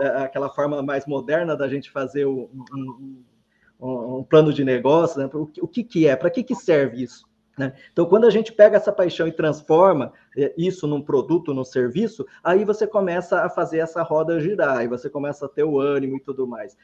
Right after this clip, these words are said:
Então, a transformação que você faz, né, a alegria que você leva pro seu cliente.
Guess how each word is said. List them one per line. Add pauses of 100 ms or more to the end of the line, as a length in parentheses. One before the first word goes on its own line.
(120)
Então,
a
transformação
que
você
faz,
né,
a
alegria
que
você
leva
pro
seu
cliente.